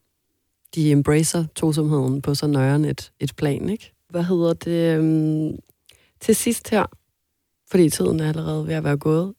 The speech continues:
så, øh, vil jeg bare høre dig, Prince, om du, øh, har et råd til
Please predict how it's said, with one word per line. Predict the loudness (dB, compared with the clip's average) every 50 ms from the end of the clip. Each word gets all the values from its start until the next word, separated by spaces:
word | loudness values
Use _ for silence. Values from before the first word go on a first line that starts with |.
| _
så, | -18 -12 -6 -2 0
øh, | 0 0 0 0 0 0 0 0 0
vil | 0
jeg | 0 0 0
bare | 0 -2
høre | 0 0 0 0
dig, | -2 -2
Prince, | -6 -6 -6 -4 -4 -4 -4 -6 -4 -2
om | 0 0 0 0
du, | -2 -2 -2 -2 0 0 0
øh, | 0 0 -2 -2 -2 -4 -6
har | -6 -8 -6 -4 -2 -2 0 -2
et | -4 -4 -4 -2
råd | 0 0 0 0 -4 -8 -14
til | -14 -10